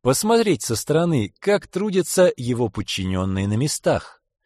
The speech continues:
С двумя замами приехал в рядовой городской отдел. Замов оставил на улице, а сам направился в дежурную часть. Дежурил в тот день опытный майор, настоящий аксакал,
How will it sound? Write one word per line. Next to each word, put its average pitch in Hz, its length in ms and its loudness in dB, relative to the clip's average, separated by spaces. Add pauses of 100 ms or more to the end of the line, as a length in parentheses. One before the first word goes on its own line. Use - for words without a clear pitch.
(240)
С 90 160 -6
двумя 185 400 4
замами 175 460 2
приехал 170 500 0
в 123 60 0
рядовой 131 380 2
городской 113 500 0
отдел. 131 580 -2 (420)
Замов 165 440 2
оставил 113 480 0
на 95 160 2
улице, 170 500 0 (220)
а 113 120 4
сам 220 280 4
направился 196 720 2
в 101 100 -6
дежурную 120 540 2
часть. - 560 -2 (280)
Дежурил 104 680 2
в - 80 -10
тот 160 220 0
день 160 360 2
опытный 127 540 0
майор, 131 560 2 (260)
настоящий 135 840 0
аксакал, 127 880 0